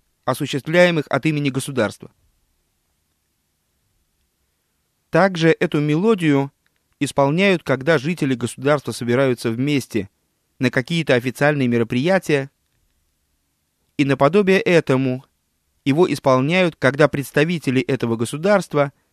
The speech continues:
отправляются в другие страны и в подобных этому случаях. Понятно, что гимн государства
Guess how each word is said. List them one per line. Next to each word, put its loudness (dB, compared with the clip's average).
отправляются 2
в -2
другие -2
страны -2
и 0
в -12
подобных 2
этому -2
случаях. -10
Понятно, 0
что -2
гимн -4
государства -2